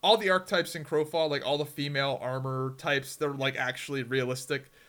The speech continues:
Um, one of the most annoying M M O tropes ever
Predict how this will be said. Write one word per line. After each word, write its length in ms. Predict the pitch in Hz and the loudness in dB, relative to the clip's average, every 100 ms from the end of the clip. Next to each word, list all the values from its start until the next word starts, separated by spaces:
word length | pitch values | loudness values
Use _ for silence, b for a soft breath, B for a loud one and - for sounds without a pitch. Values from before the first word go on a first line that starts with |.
| b b _ | b b _
Um, 360 | - 117 110 107 | 4 4 0 -2
one 180 | 135 160 | 2 4
of 60 | |
the 80 | 151 | 4
most 240 | 151 143 139 | 4 4 2
annoying 520 | 135 131 139 143 143 | 2 2 4 2 2
M 140 | 131 | 0
M 140 | 127 127 | 2 4
O 140 | 127 | 4
tropes 440 | 131 160 139 135 - | 4 2 2 2 -2
ever 360 | 123 135 143 | 0 4 2